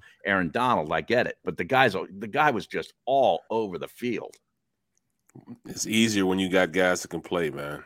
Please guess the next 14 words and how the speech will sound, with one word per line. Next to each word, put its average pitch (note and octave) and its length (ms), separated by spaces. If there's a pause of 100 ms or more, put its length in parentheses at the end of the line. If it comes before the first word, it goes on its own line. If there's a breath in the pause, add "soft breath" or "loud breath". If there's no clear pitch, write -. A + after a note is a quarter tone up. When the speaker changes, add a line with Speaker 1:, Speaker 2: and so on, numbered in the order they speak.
Speaker 1:
Mm-hmm. E2+ 280
Speaker 2:
And F#2 180 (340)
I'm A2+ 100
Speaker 1:
And, A#2 100
Speaker 2:
sure, C3 320
you A2 120
know, A2 180
Speaker 1:
and G2 80
Speaker 2:
you G#2+ 60
Speaker 1:
Leonard A#2+ 220
Speaker 2:
look F2 80
at - 40
Speaker 1:
Floyd, G#2+ 480
too. G#2+ 340